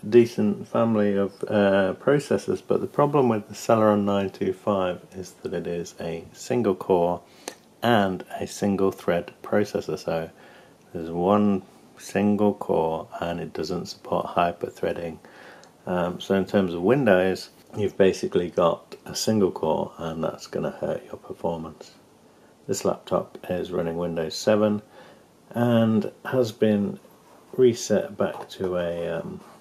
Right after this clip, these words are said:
factory state of being, and as you can see, it is pretty slow. The memory's been upgraded to six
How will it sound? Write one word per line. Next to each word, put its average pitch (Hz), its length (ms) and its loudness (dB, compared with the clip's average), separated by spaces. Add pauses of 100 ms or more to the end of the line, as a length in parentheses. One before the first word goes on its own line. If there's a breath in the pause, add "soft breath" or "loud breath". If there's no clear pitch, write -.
(240 loud breath)
factory - 800 -6 (760 loud breath)
state - 460 -2
of 82 340 -6 (240)
being, 107 480 6 (160)
and 127 400 -2 (140)
as 104 140 -4
you 98 60 -6
can - 220 -10
see, - 480 -8
it 127 160 -2
is - 140 -2
pretty - 280 -8
slow. 175 360 -4 (800)
The 101 140 -2
memory's 95 380 2
been - 180 -4
upgraded 85 500 -4
to 78 100 -8
six - 640 -8